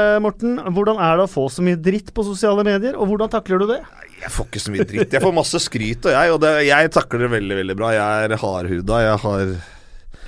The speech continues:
Speaker 2: levd i dette livet her i, i mange, mange år. Det er noe som fører med, men altså, det er jo litt hvorfor jeg gjør det. Det er for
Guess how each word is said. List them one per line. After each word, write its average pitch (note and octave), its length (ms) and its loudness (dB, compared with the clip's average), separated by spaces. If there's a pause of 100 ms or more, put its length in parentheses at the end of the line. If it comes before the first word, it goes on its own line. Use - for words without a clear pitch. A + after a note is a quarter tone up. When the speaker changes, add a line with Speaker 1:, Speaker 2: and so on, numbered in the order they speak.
(640)
Speaker 2:
levd G2+ 400 -2
i A2+ 400 2
dette A2 420 0
livet G#2 360 -2
her G#2 180 0
i, A2+ 420 0
i A#2 40 0
mange, G#2 280 -2
mange G2+ 160 -4
år. C#3+ 320 0
Det A2 100 0
er A#2+ 80 2
noe A2+ 140 -4
som B2+ 100 -8
fører G2 300 -2
med, D3+ 220 -4
men E3 100 0
altså, C#3+ 240 -4 (340)
det C#3 120 2
er D3+ 100 4
jo F#3+ 120 2 (120)
litt F#3+ 240 -2
hvorfor D#3 300 2
jeg C#3 80 6
gjør A#2+ 160 4
det. F3 100 4
Det D3 100 4
er C#3 60 4
for D3+ 280 2